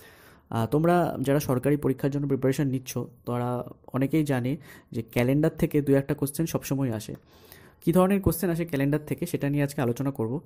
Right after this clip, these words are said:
এবং সম্পূর্ণ শর্টকাট পদ্ধতি দেখা যাক। প্রথমে যে অঙ্কটা আছে, সেটা হলো উনিশশো সাতচল্লিশ সালে পনেরোই আগস্ট কী বার হবে। এই ধরনের অঙ্ক সমস্ত পরীক্ষাতে কম বেশি এসে থাকে।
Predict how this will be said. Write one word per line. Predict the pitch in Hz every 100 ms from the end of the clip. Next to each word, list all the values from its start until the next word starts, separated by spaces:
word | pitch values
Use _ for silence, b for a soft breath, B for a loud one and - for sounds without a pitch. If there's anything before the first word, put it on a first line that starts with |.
| _
এবং | 135 156 151
সম্পূর্ণ | - 131 135 170
শর্টকাট | 185 - 139 165 -
পদ্ধতি | 127 123 - 165
দেখা | -
যাক। | 107 - - _ _ _ B B B B B B B B _ _ _ _ _ _ _ _ _ -
প্রথমে | - 165 208
যে | 202
অঙ্কটা | 190 196 190
আছে, | 143 196
সেটা | 185 190
হলো | 175 190 277 - - -
উনিশশো | 160 185
সাতচল্লিশ | 202 143 - 190 202
সালে | 160 170
পনেরোই | - 143 170
আগস্ট | 135 160 180
কী | - 139
বার | 147 143
হবে। | 113 107 - - B B B B B
এই | - 214
ধরনের | 226 226 226 226
অঙ্ক | 185 180 180 170 - _ - -
সমস্ত | - 160 185 -
পরীক্ষাতে | 196 156 160 180 170
কম | 190 139 143
বেশি | 147 131
এসে | 123
থাকে। | 120 117 117